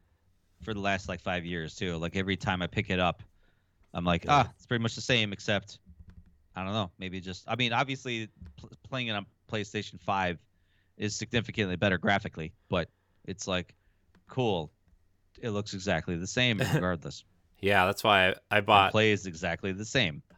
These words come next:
Speaker 2: I bought one of the legacy, uh, versions of fifa on Switch,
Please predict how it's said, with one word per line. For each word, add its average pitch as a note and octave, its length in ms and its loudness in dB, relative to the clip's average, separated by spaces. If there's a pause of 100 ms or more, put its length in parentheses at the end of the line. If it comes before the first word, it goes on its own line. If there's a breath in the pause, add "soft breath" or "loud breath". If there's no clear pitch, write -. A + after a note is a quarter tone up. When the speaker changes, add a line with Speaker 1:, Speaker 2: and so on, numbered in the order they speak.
(160)
Speaker 2:
I G2+ 120 -4
bought A#2 500 4 (480)
one G#2 240 4
of G2 60 -2
the G2 120 0
legacy, F#2+ 540 0 (420)
uh, E2+ 300 -2
versions E2+ 420 -6
of D#2+ 80 -12
fifa F2+ 340 -8
on D#2 220 -8
Switch, - 720 -8